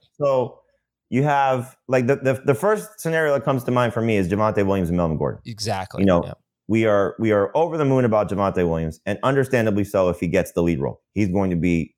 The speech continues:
Speaker 1: a superstar. We saw it in that Chiefs game when he was involved in the passing game. You could see this offense getting significantly better with Russell Wilson. You certainly could see what he can do on the ground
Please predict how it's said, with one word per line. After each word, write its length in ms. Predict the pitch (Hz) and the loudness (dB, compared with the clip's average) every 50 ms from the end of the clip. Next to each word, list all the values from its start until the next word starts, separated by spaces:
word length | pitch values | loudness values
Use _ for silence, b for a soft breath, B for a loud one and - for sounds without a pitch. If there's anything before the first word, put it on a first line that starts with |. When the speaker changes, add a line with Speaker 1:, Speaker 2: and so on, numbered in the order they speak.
| _ _ - | _ _ -10
Speaker 1:
a 40 | 80 | -4
superstar. 480 | - 92 - - 69 - - 57 55 | -4 -4 -4 -4 -8 -8 -8 -8 -8
We 80 | 55 - | -8 -4
saw 220 | - 104 101 104 | -2 0 2 2
it 60 | 104 | 2
in 80 | 104 101 | 2 0
that 160 | 98 95 90 | 0 0 0
Chiefs 240 | - 104 101 - - | 0 -2 -4 -4 -4
game 240 | - 98 95 92 90 | -4 -2 -2 0 0
when 100 | 85 85 | 0 0
he 60 | 80 | 0
was 80 | 76 78 | -2 -2
involved 340 | 71 76 90 95 98 92 | 0 0 2 2 2 0
in 60 | 101 98 | -2 -4
the 80 | 85 | -2
passing 360 | - 92 87 87 87 - 85 | 0 0 0 0 0 -2 -4
game. 220 | 82 85 85 85 - b b b b b b _ | -4 -2 -2 -4 -6 b b b b b b _
You 80 | 73 69 | -10 -8
could 120 | - - | -8 -4
see 120 | - 107 | -2 0
this 160 | 107 107 95 107 | 0 2 2 4
offense 360 | 98 95 92 - 98 87 - | 2 2 2 0 -2 -2 0
getting 200 | 95 92 92 85 | 2 0 0 0
significantly 460 | - 95 92 90 90 - 95 87 90 | 0 0 0 0 0 0 0 0 2
better 240 | 85 87 87 87 87 | 2 2 4 4 4
with 100 | 85 78 | 4 4
Russell 300 | 82 85 85 - 85 85 | 2 2 2 2 0 2
Wilson. 320 | 87 85 80 - - 85 | 2 2 0 0 -4 -4
You 80 | 78 69 | -4 -4
certainly 300 | - - 101 98 95 85 | 0 0 0 0 0 -2
could 100 | 90 - | -4 -2
see 140 | - 98 90 | 0 0 2
what 100 | 90 85 | 2 0
he 60 | - | 0
can 120 | - 87 | -2 -2
do 140 | 78 87 85 | 0 0 0
on 80 | 80 80 | 0 0
the 80 | 80 | 0
ground 320 | 76 87 85 85 85 85 | 0 2 2 2 2 0